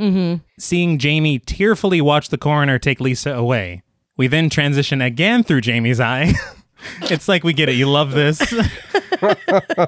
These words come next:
Speaker 2: It made me think of, like, watching PowerPoint presentations in high school and everybody using the same transition
Speaker 1: Like,
Speaker 2: over and
Speaker 1: you
Speaker 2: over.
Speaker 1: really like that.
Speaker 2: That's your favorite.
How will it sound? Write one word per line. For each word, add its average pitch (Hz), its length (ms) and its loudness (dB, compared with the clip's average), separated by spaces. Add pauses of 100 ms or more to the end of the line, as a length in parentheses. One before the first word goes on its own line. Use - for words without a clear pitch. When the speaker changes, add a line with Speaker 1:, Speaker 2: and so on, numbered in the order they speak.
(240)
Speaker 2:
It 175 140 0
made 185 160 2
me 190 120 4
think 180 320 0
of, 151 300 -2
like, 131 220 -2
watching 131 400 0
PowerPoint 131 460 0
presentations 135 680 -2
in 117 120 -2
high 120 160 -2
school 135 280 -2
and 123 100 0
everybody 123 380 0
using 123 320 -2
the 120 80 -2
same 127 240 -2
transition 127 460 -2
Speaker 1:
Like, 123 100 2
Speaker 2:
over 120 120 0
and 127 60 2
Speaker 1:
you - 100 2
Speaker 2:
over. 294 100 2
Speaker 1:
really 254 100 2
like 240 260 -2
that. 190 280 2
Speaker 2:
That's 190 200 0
your 170 80 4
favorite. 151 460 0